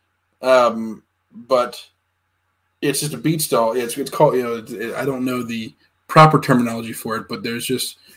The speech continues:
there is a T V and there's porn playing, and you have a certain number, you know, a certain X amount of time to, to watch whatever you're watching. Uh, and of course you're, you're beating it in there.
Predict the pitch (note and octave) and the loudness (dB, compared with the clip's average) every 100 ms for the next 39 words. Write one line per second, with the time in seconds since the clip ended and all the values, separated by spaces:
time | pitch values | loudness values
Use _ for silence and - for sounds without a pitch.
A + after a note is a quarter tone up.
0 | _ _ _ - A#2+ A#2 A#2+ - D#3 D#3 | _ _ _ -6 0 0 -2 0 4 6
1 | C3 B2+ B2+ - _ _ - B2 A#2 - | 6 4 2 -4 _ _ -6 -4 -4 6
2 | D#3 C#3+ C3 B2+ B2 A#2 A#2+ - - _ | 8 10 8 4 2 -2 -8 -12 -20 _
3 | A2+ A#2 A#2+ C3 B2 D#3 D3 C3+ B2+ B2+ | -6 -4 -2 -2 -2 0 0 0 2 2
4 | A#2+ A2 A#2+ A2+ G#2 A#2 - C#3 C3+ E3 | 0 -4 -8 -6 -6 -6 0 0 2 -2
5 | - C#3 B2 - D3+ B2+ B2 - A#2+ A2 | 0 0 0 2 4 4 2 -2 -6 -6
6 | - A2+ G#2+ A#2+ B2 - - - _ _ | -10 -14 -12 -6 -6 -4 -8 -10 _ _
7 | _ _ C3 C3 C3 A#2+ C3+ D3 B2+ B2 | _ _ 0 2 4 4 6 6 4 -2
8 | D3 _ _ _ _ _ _ B2+ A2+ G#2 | -4 _ _ _ _ _ _ -6 -2 -2
9 | G2 - A2+ A#2 - B2 - A#2+ A#2 G#2+ | -4 -6 -6 -6 -4 -4 -2 -2 -2 -6
10 | - A2 A2 C#3 E3+ A#2+ A2 A2+ G#2+ B2+ | -10 -10 0 0 2 0 -2 -6 -6 -8